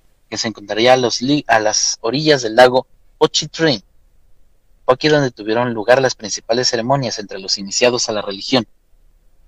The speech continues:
Marie a menudo estaba acompañada por su rey o por un oficiante masculino de segundo rango. El canto, el baile, los tambores,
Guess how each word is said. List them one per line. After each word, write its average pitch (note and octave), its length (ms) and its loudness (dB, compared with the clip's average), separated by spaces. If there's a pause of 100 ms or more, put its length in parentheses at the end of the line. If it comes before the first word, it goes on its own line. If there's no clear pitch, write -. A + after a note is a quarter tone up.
(480)
Marie C#3 400 4
a C#3 80 0
menudo D3+ 340 2
estaba E3+ 280 4
acompañada C#3+ 600 2
por G#2+ 240 -8
su - 180 -8
rey B2+ 320 2
o G#2 100 -10
por G#2 200 -8
un A#2 120 -4
oficiante A#2+ 540 -6
masculino A2+ 560 -4
de G2+ 60 -10
segundo G2 360 -8
rango. F#2 320 -4 (1000)
El G#2 160 -12
canto, C3+ 400 2 (240)
el G2 120 -10
baile, A2 340 6
los G2 180 -6
tambores, A2+ 600 0